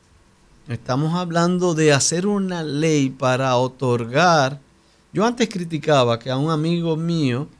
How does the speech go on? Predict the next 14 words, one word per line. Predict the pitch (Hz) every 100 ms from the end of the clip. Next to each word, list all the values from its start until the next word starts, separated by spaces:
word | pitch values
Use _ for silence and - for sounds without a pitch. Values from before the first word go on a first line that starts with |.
| _ _ _ _
eh, | 120 123 113 110
que | 120
no | 117 139
calificaba | 165 160 151 160 170 160 139 120
para | 120 113
ser | 107 131 143
director | 151 147 123 - 151 156 131
de | 117 120 113 110 107 107 104 107
lindri, | 165 165 123 117
me | 117
parece, | 117 123 151 127 - 113 113 110
o | 107 107
de | 110
inapa, | 117 160 139 113 160